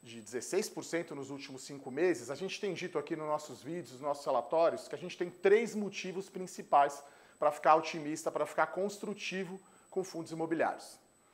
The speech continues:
A primeira é, com a queda da Selic, vai ter mais recurso de investidores, mais demanda de investidores por renda variável,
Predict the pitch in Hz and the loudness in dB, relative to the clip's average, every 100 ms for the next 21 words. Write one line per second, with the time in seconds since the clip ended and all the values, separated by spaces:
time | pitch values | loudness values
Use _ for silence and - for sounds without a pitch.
0 | _ _ 208 214 196 214 226 156 139 139 | _ _ 0 2 6 8 8 8 6 6
1 | 151 147 190 208 214 214 196 165 - - | 4 6 2 2 0 2 2 2 -4 -2
2 | 185 180 180 175 214 226 240 - 175 190 | -2 2 2 4 2 0 -6 -6 -8 -8
3 | 170 180 165 165 - 151 147 143 147 196 | -10 -8 -4 -4 -4 0 0 0 2 2
4 | 226 247 233 185 196 214 226 214 170 180 | 2 -4 -2 0 0 2 0 0 -4 -4
5 | 180 180 147 156 - - 170 190 - - | -4 -4 -4 -4 -6 -4 -4 -4 -10 -20
6 | - 151 180 185 185 135 113 | -8 -4 2 4 6 4 2